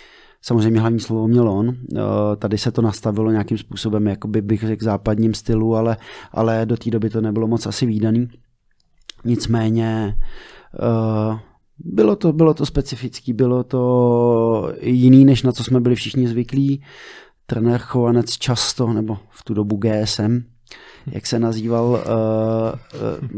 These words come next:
často vlastně, když jsme trénovali na spodním hřišti na Letné, tak, tak stál na těch schůdkách vlastně vedle McDonaldu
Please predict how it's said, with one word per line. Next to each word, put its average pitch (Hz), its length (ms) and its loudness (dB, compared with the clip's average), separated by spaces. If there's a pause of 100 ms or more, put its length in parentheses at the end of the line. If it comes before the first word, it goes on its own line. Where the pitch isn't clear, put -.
(300)
často 117 440 0
vlastně, 117 480 0
když 110 140 -6
jsme 113 140 -2
trénovali 113 580 -4 (600)
na 123 60 -2
spodním 117 300 0
hřišti 113 320 -4
na 113 100 0
Letné, 113 420 -4
tak, 107 200 -10
tak - 320 -8 (200)
stál 113 280 -4
na 117 100 -2
těch - 240 -12
schůdkách 113 600 -6
vlastně 107 240 -6
vedle 113 180 -2
McDonaldu 113 600 0